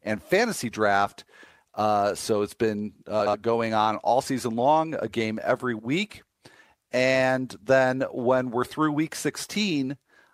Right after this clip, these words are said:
on week seventeen, there's gonna be a, a final round that's just gonna include the winners from each of the first sixteen weeks. The winner of that, uh,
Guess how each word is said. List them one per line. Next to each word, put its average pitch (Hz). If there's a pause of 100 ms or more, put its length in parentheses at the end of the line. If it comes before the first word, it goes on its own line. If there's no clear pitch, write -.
(120)
on 127
week 143
seventeen, 147
there's 123
gonna 113
be 117
a, 110
a 92
final 143
round 127
that's 104
just 180
gonna 170
include 160
the 143
winners 123 (320)
from 120
each 147
of 123
the 120
first 120
sixteen 113
weeks. 139 (840)
The 135
winner 156
of 120
that, 131
uh, 120